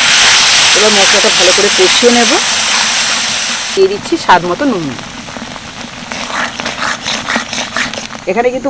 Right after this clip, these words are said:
মশলাটা ঠিকঠাকভাবে রেডি হয়ে গেলে রান্না প্রায় শেষের পথে, কারণ কোপ্তা তো আর সিদ্ধ করার কোনো প্রয়োজন হবে না, মাত্র এক থেকে দু মিনিট মতো গ্রেভির মধ্যে দিয়েই নামিয়ে নিলেই হয়ে যাবে। আরও তিন মিনিট মতো ভালোভাবে কষিয়ে নিয়েছি, আর এতে করে কিন্তু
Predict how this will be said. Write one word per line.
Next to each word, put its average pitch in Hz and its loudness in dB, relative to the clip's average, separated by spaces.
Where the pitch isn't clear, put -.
মশলাটা 226 0
ঠিকঠাকভাবে 240 0
রেডি 233 4
হয়ে 262 4
গেলে 214 2
রান্না 190 4
প্রায় 226 6
শেষের 190 -2
পথে, 143 -6
কারণ 240 2
কোপ্তা 226 2
তো 240 -2
আর 233 0
সিদ্ধ 196 -4
করার 233 4
কোনো 220 -4
প্রয়োজন 240 4
হবে 262 0
না, 196 -2
মাত্র 202 0
এক 196 0
থেকে 208 0
দু 202 0
মিনিট 214 -2
মতো 220 -2
গ্রেভির 185 4
মধ্যে 202 0
দিয়েই 240 0
নামিয়ে 180 0
নিলেই 190 4
হয়ে 147 -4
যাবে। 123 -6
আরও 214 6
তিন 262 2
মিনিট 269 4
মতো 262 4
ভালোভাবে 233 6
কষিয়ে 240 4
নিয়েছি, 247 2
আর 208 2
এতে 196 6
করে 254 6
কিন্তু 262 -2